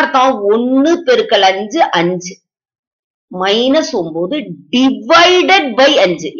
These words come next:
ஏன்டா கண்ணா ஒண்ணு by ஒண்ணுன்னா பகு-, தொகுதியையும் பகுதியும் அஞ்சால பெருக்கிறோம்னு அர்த்தம். புரியுதுங்களா? இங்க ஒண்ணு by ஒண்ணு கழித்தல் ஒன்பது by அஞ்சுன்னு அர்த்தம். இதை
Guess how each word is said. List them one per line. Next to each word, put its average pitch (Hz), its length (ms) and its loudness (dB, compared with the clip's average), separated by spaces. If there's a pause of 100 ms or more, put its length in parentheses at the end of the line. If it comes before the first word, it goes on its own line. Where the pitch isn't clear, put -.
ஏன்டா 285 240 4
கண்ணா 240 160 2 (100)
ஒண்ணு 247 220 -2
by 269 160 2
ஒண்ணுன்னா 233 280 2 (500)
பகு-, 214 580 0 (120)
தொகுதியையும் 269 720 2
பகுதியும் 269 440 2
அஞ்சால 254 480 2 (180)
பெருக்கிறோம்னு 247 640 2
அர்த்தம். - 280 -10 (500)
புரியுதுங்களா? 202 520 -2
இங்க 170 220 -2
ஒண்ணு 226 240 -4 (140)
by 196 100 2 (140)
ஒண்ணு 160 260 -6 (500)
கழித்தல் 277 540 2
ஒன்பது 220 380 0
by 202 140 4
அஞ்சுன்னு 170 340 -4
அர்த்தம். - 240 -16 (380)
இதை 233 140 2